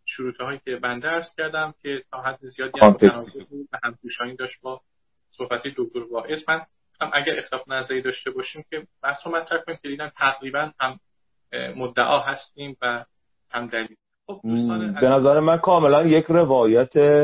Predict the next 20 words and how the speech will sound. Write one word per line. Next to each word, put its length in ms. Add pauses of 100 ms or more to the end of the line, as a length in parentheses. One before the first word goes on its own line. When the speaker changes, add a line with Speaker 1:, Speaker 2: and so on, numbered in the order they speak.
(260)
Speaker 2:
یعنی، 220
اه، 480 (840)
در 120
مورد 360 (320)
مدعاهای 500
بنده 380
رو 160 (100)
با 320
روایت 440
دیگه‌ای 360
خیلی 220 (160)
خوب 180 (460)
اتفاقاً 380
باز 360
کردید 420
و 200 (500)
این 140
واگذاری 840
حق 360 (180)
در 140